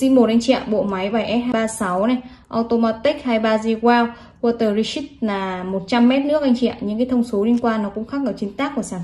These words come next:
phẩm luôn. Mặt đồng hồ được thiết kế là mặt màu xanh tím than, kim cọc đều có dạ quang và dạ quang của sản phẩm này thì được đánh giá rất là tốt luôn nhé.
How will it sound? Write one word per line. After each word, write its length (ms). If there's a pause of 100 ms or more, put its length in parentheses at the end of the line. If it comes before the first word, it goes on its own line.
phẩm 220
luôn. 220 (380)
Mặt 120
đồng 160
hồ 140
được 140
thiết 140
kế 200
là 80
mặt 240
màu 200
xanh 320
tím 100
than, 440 (340)
kim 220
cọc 200
đều 120
có 160
dạ 160
quang 280
và 80
dạ 140
quang 220
của 80
sản 220
phẩm 200
này 140
thì 60
được 80
đánh 140
giá 180
rất 120
là 180
tốt 200
luôn 120
nhé. 140